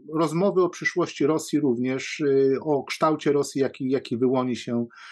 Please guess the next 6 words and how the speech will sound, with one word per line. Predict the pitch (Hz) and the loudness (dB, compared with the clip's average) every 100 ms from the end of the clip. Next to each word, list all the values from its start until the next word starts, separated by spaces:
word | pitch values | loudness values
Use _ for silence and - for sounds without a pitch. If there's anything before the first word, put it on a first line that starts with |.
| - - - | -18 -18 -6
e, | 131 | -4
po | - 139 | -2 -2
tej, | 135 139 139 139 - | 2 4 4 0 -6
nie | 139 143 | -6 -2
mam | 139 135 | 0 0
wątpliwości, | 131 131 - 120 135 - - 131 131 | -2 -4 -2 0 0 -2 -2 2 2